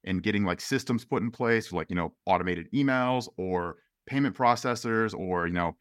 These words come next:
document, or not documents, uh, but, like, you know, contract platforms, like, those types of things. Like, it's not insignificant. It's not at all. Plus the actual time that you have to dedicate to putting together all of the, the protocols and programs. Um, you know,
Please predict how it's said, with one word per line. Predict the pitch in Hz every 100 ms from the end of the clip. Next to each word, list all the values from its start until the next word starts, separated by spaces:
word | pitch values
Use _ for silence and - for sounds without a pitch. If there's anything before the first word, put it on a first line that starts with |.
| _ _ 92
document, | 120 123 143 131 -
or | 98 85 80
not | 85
documents, | 85 78 85 80 98
uh, | 92
but, | 90 90
like, | 90 -
you | 98
know, | 87
contract | - 143 139 147 135 127 - -
platforms, | 127 123 139 127 123
like, | 110
those | 131 131
types | 131 110
of | 98
things. | 151 120 98 _ _ _ _
Like, | 127
it's | 147 -
not | 117 156 208 120 _ -
insignificant. | 151 - 98 117 117 90 80 - _
It's | - 113
not | 123 110
at | 95
all. | 120 90 - _ _ _ _ _
Plus | 185 185 -
the | 127 107
actual | 117 - 107
time | - 123 113 110 104
that | 92
you | 98
have | 98
to | -
dedicate | 95 92 92 87
to | -
putting | 110 101
together | 87 85 113 127 110 -
all | 95 92
of | 87 82
the, | 90 85
the | 80
protocols | 90 92 87 82
and | 82
programs. | 92 85 85 82 82 _ _ _ _ -
Um, | 98 92 85 82
you | 104
know, | 95